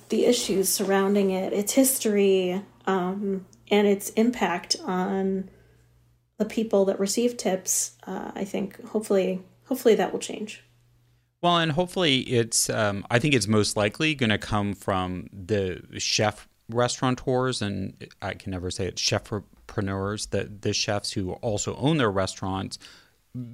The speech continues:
Speaker 2: being more leaders in the innovation. I feel like larger restaurants, there's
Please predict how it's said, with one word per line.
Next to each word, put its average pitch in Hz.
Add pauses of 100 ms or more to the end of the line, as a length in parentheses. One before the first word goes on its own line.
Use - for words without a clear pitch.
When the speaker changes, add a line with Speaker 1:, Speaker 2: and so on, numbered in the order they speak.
(140)
Speaker 2:
being 127
more 117
leaders 110
in 107
the 98
innovation. 98 (220)
I 104
feel 107
like 101 (600)
larger 117
restaurants, 101
there's 101